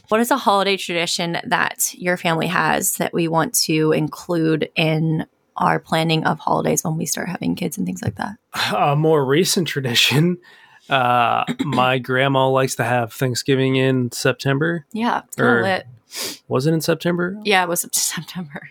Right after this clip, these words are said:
Speaker 2: Yeah. She was like, "I just wanna be outside for Thanksgiving and I wanna enjoy the weather." And which I obviously, I love it, because
Speaker 1: Yeah.
Speaker 2: it's, what's not to love? It's Thanksgiving in September. You get a sneak peek at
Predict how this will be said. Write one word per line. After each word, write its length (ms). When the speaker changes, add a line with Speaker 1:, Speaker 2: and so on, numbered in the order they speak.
Speaker 2:
Yeah. 240
She 120
was 100
like, 160
"I 140
just 200
wanna 140
be 100
outside 480
for 120
Thanksgiving 600
and 240
I 80
wanna 160
enjoy 320
the 80
weather." 420
And 600
which 200
I 240
obviously, 560
I 280
love 340
it, 180
because 260
Speaker 1:
Yeah. 80
Speaker 2:
it's, 320
what's 240
not 160
to 60
love? 220
It's 140
Thanksgiving 440
in 60
September. 460
You 160
get 120
a 220
sneak 400
peek 240
at 160